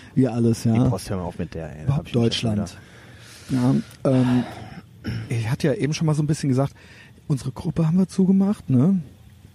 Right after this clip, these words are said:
Speaker 1: Dann ist mir noch was aufgefallen die Tage und dazu habe ich so ein Fazit. Ähm, ich bin ja jetzt echt so ein bisschen drin in der antideutschen Szene. Was heißt drin? Ich hab mich, es,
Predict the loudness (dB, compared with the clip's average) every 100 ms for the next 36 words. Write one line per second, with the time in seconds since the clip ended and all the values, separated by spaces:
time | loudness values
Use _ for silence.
0 | -20 -18 -18 -18 -14 -6 -2 -2 2 2
1 | 2 2 -2 -4 -2 -2 0 0 2 2
2 | 0 -2 -2 -2 -4 -16 -20 -4 -2 0
3 | 0 0 -2 -2 -2 0 -2 -2 -10 -12
4 | -14 -18 -16 -16 -16 -16 -18 -18 -20 -20
5 | -6 2 4 4 0 -6 -6 -2 2 4
6 | 6 4 4 0 -6 2 2 2 0 0
7 | 2 2 2 2 2 2 -4 -14 -4 -2
8 | 4 4 6 4 0 -8 -4 0 2 2
9 | 0 2 2 2 0 -2 -2 -4 -2 2
10 | 2 0 -2 -4 -6 -8 0 0 0 -6
11 | -20 -20 -12 -8 -4 -2 -2 -4 -16 -20
12 | _ -20 -20 -20 -20 -20 -20 -20 -16